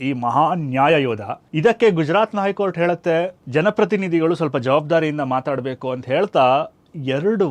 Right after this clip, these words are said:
ವರ್ಷ ಜೈಲ್ ಶಿಕ್ಷೆಯನ್ನ ರಾಹುಲ್ ಗಾಂಧಿ ಅವ್ರಿಗೆ ಕೊಡುತ್ತೆ.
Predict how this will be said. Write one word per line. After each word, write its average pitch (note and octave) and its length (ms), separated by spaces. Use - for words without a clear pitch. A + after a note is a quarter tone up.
ವರ್ಷ - 380
ಜೈಲ್ D3+ 320
ಶಿಕ್ಷೆಯನ್ನ D3+ 520
ರಾಹುಲ್ C#3 420
ಗಾಂಧಿ C3+ 240
ಅವ್ರಿಗೆ B2 240
ಕೊಡುತ್ತೆ. A#2 400